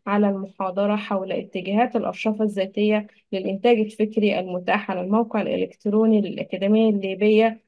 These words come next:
للدراسات العليا دراسة ببليومترية. كل الشكر للأستاذة الدكتورة عزة أبو بكر آه، كريم المنصوري،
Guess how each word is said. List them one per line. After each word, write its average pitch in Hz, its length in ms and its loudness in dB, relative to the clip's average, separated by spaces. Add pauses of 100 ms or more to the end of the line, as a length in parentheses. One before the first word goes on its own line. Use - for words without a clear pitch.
(220)
للدراسات 214 680 2
العليا 226 460 2
دراسة 220 460 -2
ببليومترية. 214 1160 -2 (320)
كل 269 260 0
الشكر 247 380 -4
للأستاذة 220 560 -2
الدكتورة 220 480 -4
عزة 208 360 -4
أبو 196 220 -8
بكر 214 420 -8 (440)
آه، 185 200 -6
كريم 214 500 -2
المنصوري، 240 760 -2